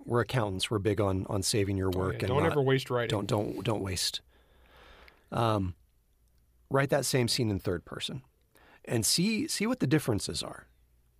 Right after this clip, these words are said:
Speaker 1: And I think what is gonna happen is one of those you're gonna have more fun with.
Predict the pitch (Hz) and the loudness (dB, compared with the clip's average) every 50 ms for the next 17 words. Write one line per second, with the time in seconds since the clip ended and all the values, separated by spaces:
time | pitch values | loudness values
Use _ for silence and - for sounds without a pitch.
0 | _ _ _ _ _ _ _ _ _ 123 117 117 113 107 104 - - - _ _ | _ _ _ _ _ _ _ _ _ 0 2 4 4 2 2 0 -2 -8 _ _
1 | _ _ _ _ _ _ _ _ - 143 202 269 262 - - 139 101 - 101 95 | _ _ _ _ _ _ _ _ 0 2 2 2 2 2 2 0 0 0 0 -2
2 | 87 85 - - 85 - 85 - 90 82 - - 107 - - - _ _ _ _ | -2 -2 -4 -4 -4 -6 -6 -6 -6 -6 -8 -8 -10 -12 -12 -14 _ _ _ _
3 | - - - - - - _ - 123 98 101 110 131 208 311 403 349 - - 107 | -20 -20 -20 -20 -20 -10 _ -4 -2 -2 0 2 4 4 4 4 2 2 2 2
4 | 101 98 - - 120 - 151 151 139 117 127 127 117 92 98 104 104 107 110 117 | 2 2 2 0 0 2 2 2 2 2 2 0 0 0 0 0 2 2 2 2
5 | 107 - - - - 110 95 82 80 80 - - - - - - - | 0 -4 -6 -4 -2 -2 -2 -2 -4 -6 -8 -10 -12 -16 -20 -20 -20